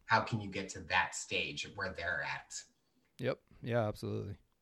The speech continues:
Speaker 1: Did you ever have a dream job that you were always wanting to pursue?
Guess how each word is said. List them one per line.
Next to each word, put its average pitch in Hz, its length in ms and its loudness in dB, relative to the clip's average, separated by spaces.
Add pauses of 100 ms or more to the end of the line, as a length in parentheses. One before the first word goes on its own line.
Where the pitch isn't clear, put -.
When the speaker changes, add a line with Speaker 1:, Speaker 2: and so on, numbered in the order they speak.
(220)
Speaker 1:
Did 151 200 8
you 190 180 10
ever 202 260 12
have 156 260 6
a 131 120 6
dream 113 520 2
job 85 500 2
that 90 180 -4
you 95 100 -6
were 95 180 -2
always 98 340 -4
wanting 92 320 -4
to 92 100 -6
pursue? 92 500 -8